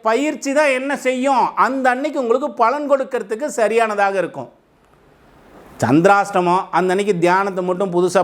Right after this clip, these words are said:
பண்ணிட முடியுமா? தியானம் எப்பொழுதும் அந்த அன்னைக்கு மட்டும் செய்யறதில்ல. ஒவ்வொரு நாளும் உங்களுடைய பயிற்சி தான் என்ன செய்யும், அதனுடைய சக்தி. நீங்கள் இந்த இறைவனை,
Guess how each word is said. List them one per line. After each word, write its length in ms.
பண்ணிட 360
முடியுமா? 380
தியானம் 600
எப்பொழுதும் 520
அந்த 300
அன்னைக்கு 280
மட்டும் 280
செய்யறதில்ல. 400
ஒவ்வொரு 320
நாளும் 320
உங்களுடைய 360
பயிற்சி 480
தான் 160
என்ன 100
செய்யும், 420
அதனுடைய 360
சக்தி. 440
நீங்கள் 400
இந்த 160
இறைவனை, 640